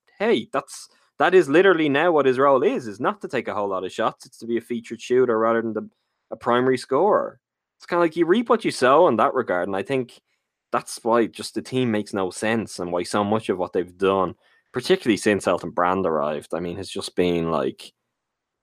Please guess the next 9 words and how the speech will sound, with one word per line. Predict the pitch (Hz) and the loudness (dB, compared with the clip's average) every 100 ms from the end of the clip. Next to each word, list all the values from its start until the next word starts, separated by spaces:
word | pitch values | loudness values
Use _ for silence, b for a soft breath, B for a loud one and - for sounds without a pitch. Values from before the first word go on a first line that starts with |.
| _ _ _ _ _ _ _ _ - | _ _ _ _ _ _ _ _ 0
I, | 131 - | 2 4
I | 135 | 6
like | 127 117 120 120 | 8 6 6 4
Elton | 123 123 113 | 2 2 2
Brand | 110 110 | 2 2
a | 98 | 2
lot | 87 107 165 | 2 4 6
as | 143 110 | 4 2
a, | 104 | 0